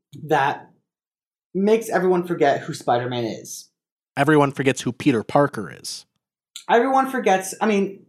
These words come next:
Speaker 1: I'd say that in the terms that, like, everyone knows who Spider-Man is in this, in this universe.
Speaker 2: Everyone knows who
Speaker 1: And s-
Speaker 2: Spider-Man is. No one knows Peter Parker.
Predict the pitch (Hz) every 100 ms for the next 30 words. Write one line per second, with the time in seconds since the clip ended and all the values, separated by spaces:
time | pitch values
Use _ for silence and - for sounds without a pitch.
0 | _ _ _ _ _ - 185 196 185 -
1 | 208 196 208 202 185 180 175 185 175 175
2 | 170 143 139 151 135 185 175 170 160 151
3 | - 143 - 127 135 160 175 175 175 165
4 | 160 156 - - 156 151 151 160 156 170
5 | 175 - _ _ - 147 165 165 165 156
6 | 160 160 143 139 139 135 131 131 123 -
7 | _ 120 120 120 120 120 117 110 - 110
8 | 101 - - - -